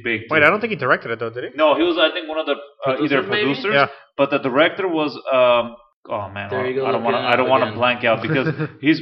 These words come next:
Speaker 1: he's done some crazy movies, too.
Speaker 3: Let's blame
Speaker 1: Uh,
Speaker 3: it on the rain, 'cause we can't remember any names today.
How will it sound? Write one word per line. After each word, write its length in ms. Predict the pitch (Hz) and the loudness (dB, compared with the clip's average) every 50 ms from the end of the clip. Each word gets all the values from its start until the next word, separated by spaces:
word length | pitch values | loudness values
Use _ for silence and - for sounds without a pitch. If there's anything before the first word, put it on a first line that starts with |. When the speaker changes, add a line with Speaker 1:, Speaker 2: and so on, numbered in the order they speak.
| - | -2
Speaker 1:
he's 260 | 139 131 160 175 156 175 | -4 -4 -2 -2 -2 0
done 240 | 214 170 185 180 | 0 2 2 0
some 160 | 175 147 123 - | -2 -6 -8 -6
crazy 320 | - 143 147 160 143 139 | -2 0 0 0 0 -2
movies, 440 | 127 123 135 127 110 110 107 107 - | -4 -8 -8 -8 -8 -8 -10 -10 -10
too. 180 | 117 110 101 98 - - _ _ - | -10 -10 -10 -10 -12 -18 _ _ -4
Speaker 3:
Let's 200 | 156 165 - - | -4 -4 -4 -4
blame 300 | - - - 190 190 196 | 0 2 2 2 2 2
Speaker 1:
Uh, 40 | |
Speaker 3:
it 80 | 196 190 | 4 4
on 140 | 185 185 175 | 4 2 2
the 80 | 170 156 | 0 0
rain, 320 | 160 165 170 170 156 139 | 2 2 2 2 0 -2
'cause 140 | 151 139 135 | -6 -8 -6
we 100 | 147 151 | -6 -4
can't 180 | 165 170 156 151 | -2 0 0 0
remember 320 | 147 147 151 151 151 151 | 0 0 -2 0 0 0
any 180 | 147 143 139 131 | -2 -2 -2 -4
names 340 | 127 127 135 143 143 135 - | -6 -6 -6 -6 -6 -10 -12
today. 300 | - 113 110 107 107 107 | -12 -10 -8 -8 -10 -12